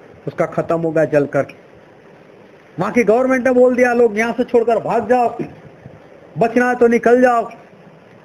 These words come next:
लेकिन लोगों को ऐसा नहीं होगा, नहीं होगा, ये आगे नहीं बढ़ पाएगा।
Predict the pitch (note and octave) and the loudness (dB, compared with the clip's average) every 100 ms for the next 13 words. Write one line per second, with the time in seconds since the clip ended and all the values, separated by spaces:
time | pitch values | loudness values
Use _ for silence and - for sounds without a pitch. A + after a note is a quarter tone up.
0 | - - - - - - - G3+ A#3+ A#3 | -20 -20 -20 -20 -20 -6 -2 2 4 4
1 | A#3+ A#3+ A3+ A3 G#3 A3 A3 G#3+ G#3+ F#3+ | 4 2 0 0 -2 0 2 2 2 0
2 | F3+ G#3+ G#3 G#3 G3+ G3+ F#3 F#3 F#3 G#3 | -2 0 0 2 2 0 -2 -2 -2 0
3 | G3+ G3+ G3 G3 F#3+ | 0 0 2 2 2